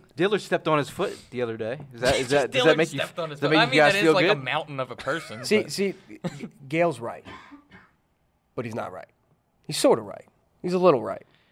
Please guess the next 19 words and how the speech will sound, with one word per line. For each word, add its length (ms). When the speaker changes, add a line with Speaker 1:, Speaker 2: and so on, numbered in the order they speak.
Speaker 3:
He's 120
not 120
all 160
the 80
way 160
right, 300
Speaker 1:
You 120
Speaker 3:
but 100
he's 60
Speaker 1:
must 100
Speaker 3:
right. 260
Evan. 280
Speaker 1:
protect 540
this 200
house. 240
Speaker 3:
Evan. 260
Speaker 2:
Yes. 340
Speaker 3:
You're 140
right. 240